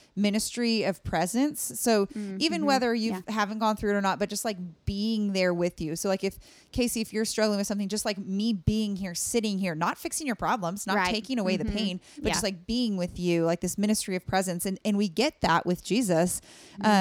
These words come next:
Speaker 2: Mm-hmm.
Speaker 1: I was listening to some teaching on this from Sproul, and I loved what he said. And he was talking, um, through Psalms twenty-three.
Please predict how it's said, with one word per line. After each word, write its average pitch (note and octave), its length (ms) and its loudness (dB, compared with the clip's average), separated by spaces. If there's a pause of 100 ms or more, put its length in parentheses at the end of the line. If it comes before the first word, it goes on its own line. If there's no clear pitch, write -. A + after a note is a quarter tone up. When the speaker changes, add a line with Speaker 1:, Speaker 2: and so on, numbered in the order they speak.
(140)
Speaker 2:
Mm-hmm. - 80 -8
Speaker 1:
I G3 40 4
was G3 100 4
listening G#3+ 360 2
to G#3+ 180 0
some G3 160 0
teaching G#3 380 0
on G3 100 4
this F#3 220 4
from F3+ 260 4
Sproul, F#3+ 680 8
and F#3+ 340 2
I F#3+ 80 2
loved F#3+ 340 4
what G#3 120 2
he F#3 100 0
said. G3 200 2
And F#3+ 120 0
he G3+ 80 2
was G3 120 0
talking, F#3+ 460 -4
um, E3+ 380 -2
through G3 200 0
Psalms F#3+ 600 0 (480)
twenty-three. G3 720 0